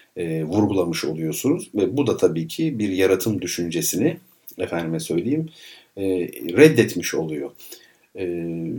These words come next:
ilga etmiş oluyor. Şimdi, e, şeyde İslam düşüncesinde mesela İmam Gazali çok büyük bir isimdir biliyorsunuz. İmam Gazali'nin Farabi'yi ve İbn Sina'yı tekfir etmesi,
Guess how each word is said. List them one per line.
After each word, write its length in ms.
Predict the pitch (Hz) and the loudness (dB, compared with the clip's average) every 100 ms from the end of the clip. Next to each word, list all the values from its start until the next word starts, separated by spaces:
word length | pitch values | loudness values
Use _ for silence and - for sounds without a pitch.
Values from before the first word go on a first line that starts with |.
| 82 - | -8 -4
ilga 560 | 107 110 107 110 87 - | 2 4 8 6 4 -4
etmiş 400 | - - 85 - | -8 -4 -6 -6
oluyor. 460 | 80 80 123 - 170 | -8 -4 0 0 0
Şimdi, 400 | - 151 156 147 | 0 2 2 4
e, 340 | 147 135 110 110 107 104 - - - _ - - - 95 - 85 90 | 4 4 0 0 0 -2 -8 -20 -20 _ -20 -18 -10 -10 -10 -14 -6
şeyde 340 | - 98 98 | 0 2 2
İslam 440 | 92 - 113 110 104 | 2 2 2 2 2
düşüncesinde 600 | - 101 95 92 95 90 | -2 -2 0 0 0 -2
mesela 600 | 87 - 92 139 165 - _ _ - | -2 -4 -2 0 -2 -6 _ _ -10
İmam 320 | 90 95 95 | -2 0 0
Gazali 460 | 85 87 85 82 82 | 0 0 2 0 0
çok 280 | - - - | 0 -2 -2
büyük 240 | 85 - | -10 -8
bir 60 | - | -8
isimdir 420 | - 82 80 78 | -4 -4 -6 -6
biliyorsunuz. 380 | 80 82 85 92 | -2 -2 -2 -4
İmam 280 | 104 101 104 | -2 0 0
Gazali'nin 760 | 104 101 104 98 104 156 220 - _ - - - - - - | 0 2 0 0 0 2 0 -4 _ -20 -20 -20 -20 -20 -16
Farabi'yi 1080 | - - - 95 98 98 98 98 107 156 220 - _ - | -6 -4 0 2 2 2 0 -2 0 2 0 -4 _ -10
ve 500 | 92 90 123 165 170 - _ _ _ | -4 2 4 4 0 -8 _ _ _
İbn 220 | - 95 | -8 -4
Sina'yı 720 | 104 101 - 101 101 110 175 - | 0 2 2 0 0 0 0 0
tekfir 460 | 104 - - 160 | -2 -2 0 2
etmesi, 560 | 117 - - - - | 0 -4 -6 -6 -8